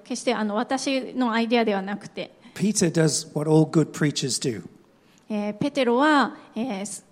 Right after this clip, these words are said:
Speaker 1: このね、良い説教者としてのこのメッセージの仕方をしています、ここで。
Speaker 2: He's,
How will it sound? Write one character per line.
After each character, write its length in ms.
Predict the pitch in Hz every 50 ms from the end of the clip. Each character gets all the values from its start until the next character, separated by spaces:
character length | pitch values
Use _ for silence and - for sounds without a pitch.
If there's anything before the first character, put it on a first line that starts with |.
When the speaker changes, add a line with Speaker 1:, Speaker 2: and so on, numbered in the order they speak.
| _ _
Speaker 1:
こ 120 | - 247 226
の 100 | 214 214
ね、 200 | 233 262 277 269 - - - - -
良 260 | - - 233 269 277 247
い 140 | 220 202
説 280 | - - 262 233 226 -
教 200 | - 294 269 254
者 180 | 240 - 226 214
と 140 | - 214
し 80 | 226 -
て 160 | - - 233
の 300 | 233 269 302 302 269 226
こ 180 | - - - 233
の 240 | 214 208 190 - - - - - - _ _ - -
メ 120 | 226 233
ッ 20 | 208
セ 140 | - - 220
ー 40 |
ジ 120 | 208 202 202
の 80 | 196
仕 100 | 196 -
方 220 | - 214 214 - 185
を 80 | 180
し 80 | 185 -
て 100 | - 208
い 60 | 196
ま 180 | 180 160 - 190
す、 80 | -
こ 80 | - -
こ 60 | -
で。 80 | 156 175
Speaker 2:
He's, 260 | 156 - - - -